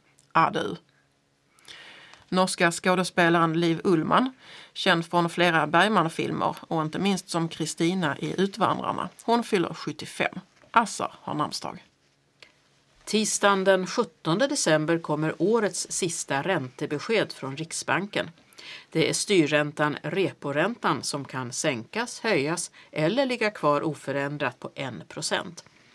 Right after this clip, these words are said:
Speaker 2: D N tippade en sänkning redan för en månad sedan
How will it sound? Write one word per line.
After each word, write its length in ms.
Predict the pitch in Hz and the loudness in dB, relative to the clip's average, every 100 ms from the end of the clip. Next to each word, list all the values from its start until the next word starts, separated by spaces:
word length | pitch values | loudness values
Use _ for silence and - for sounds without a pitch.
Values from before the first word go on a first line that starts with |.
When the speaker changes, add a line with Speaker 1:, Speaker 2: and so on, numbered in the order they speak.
| - - - - | -18 -16 -14 -4
Speaker 2:
D 360 | 151 175 147 | 4 6 6
N 200 | 202 202 | 4 2
tippade 340 | 170 190 147 143 | 0 0 2 0
en 100 | 147 | 0
sänkning 640 | - 170 120 - 202 175 | 0 0 -2 -6 -4 0
redan 280 | 165 135 127 | 2 2 -2
för 100 | 143 | -4
en 160 | 143 | -4
månad 400 | 165 151 135 208 | -2 -2 -2 -2
sedan 300 | - 160 143 | 0 -2 -2